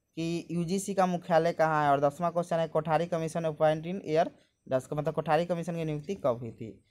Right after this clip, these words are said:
अब आइए आपका लर्निंग एंड टीचिंग कोर्स थ्री का है। पहला क्वेश्चन इसमें लिखा हुआ है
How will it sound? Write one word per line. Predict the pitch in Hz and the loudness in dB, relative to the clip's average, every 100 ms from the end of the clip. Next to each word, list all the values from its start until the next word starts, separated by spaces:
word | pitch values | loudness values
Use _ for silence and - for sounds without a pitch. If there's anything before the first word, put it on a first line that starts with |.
| - - _ | -20 -20 _
अब | - | 2
आइए | 165 180 | 4 6
आपका | 208 190 208 | 6 8 6
लर्निंग | 196 180 185 196 | 8 6 4 0
एंड | 190 | -2
टीचिंग | 185 190 190 | -2 -4 -2
कोर्स | 180 170 | -2 -2
थ्री | - 170 | -6 -4
का | 175 185 | 0 2
है। | 202 - _ _ _ - - _ _ _ _ _ _ _ _ - - - _ _ _ - _ _ - - | 2 0 _ _ _ -20 -20 _ _ _ _ _ _ _ _ -20 -20 -20 _ _ _ -20 _ _ -20 0
पहला | 151 170 | 4 6
क्वेश्चन | 196 214 214 208 | 4 2 0 -4
इसमें | 202 208 | -4 -4
लिखा | 196 226 | 0 6
हुआ | 220 208 | 8 8
है | 156 135 170 | 8 6 2